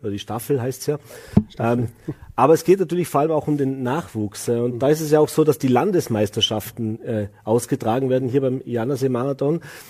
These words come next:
Speaker 1: ähm, äh, Triathlon. <laughs> Ähm, wie sieht's denn da aus? Du hast gesagt, die Jüngste ist drei Jahre alt. Äh, es gibt die Jüngste ist ein, U acht. Äh, die fangen ja auch schon am Nachmittag dann an mit dem Start. Äh, wie,
Speaker 2: Genau.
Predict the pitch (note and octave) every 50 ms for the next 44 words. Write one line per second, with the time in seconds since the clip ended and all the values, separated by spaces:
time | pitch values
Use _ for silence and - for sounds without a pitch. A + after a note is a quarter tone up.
0 | - - _ - C#3 B2+ C3 D3 C#3+ B2+ C3+ C#3 - C#3+ C3 A#2 - D3+ D3+ D3+
1 | - C#3 C3+ D3+ F3 C#3+ - - E3 B2 - - - - - - - - - -
2 | B2 B2 B2+ C3 C3+ C3+ C3+ C3+ B2 D3+ F3+ F#3+ F#3+ E3 - _ _ - - -
3 | - - D#3+ F3 - - - D#3 D3 D3 D3 - - B2+ C3+ B2+ C3 C3 B2 A#2+
4 | A#2 - - C3+ - C#3+ D3 B2+ C#3 D3 E3 G3 F3+ - D#3 C#3 - - - B2
5 | B2 B2 B2+ A#2+ A2 A#2 D3+ E3 F3 D#3+ D3+ F3 G3+ G3+ - - C3+ C3+ C#3 C#3+
6 | C#3+ C3 - - - - - - - - _ _ _ - - - _ - - -
7 | E3 - - C#3 C3+ A#2+ A2 B2+ D#3 F3 - - C3+ - - - _ - C3+ D3+
8 | E3 - - D3 C3 - - E3 D#3 - - A2+ D3+ F#3 - - - - - -
9 | _ _ - C3+ B2+ B2+ C3+ C3 A2+ - - - _ _ _ _ _ _ _ -
10 | C#3+ C#3 C#3+ - - C#3 C#3+ D3+ C#3 C3 B2 B2 - - C3+ A#2 A2+ A2+ G#2+ A2
11 | A#2 A2+ C3+ C3+ D#3+ D3+ D3+ D3+ C#3 - D3 C#3+ C#3 D3 D3+ D3+ - D3+ B2+ -
12 | - B2+ A2 C#3 E3 - - C#3+ C#3+ C#3+ C3+ A#2+ A#2 A#2+ A#2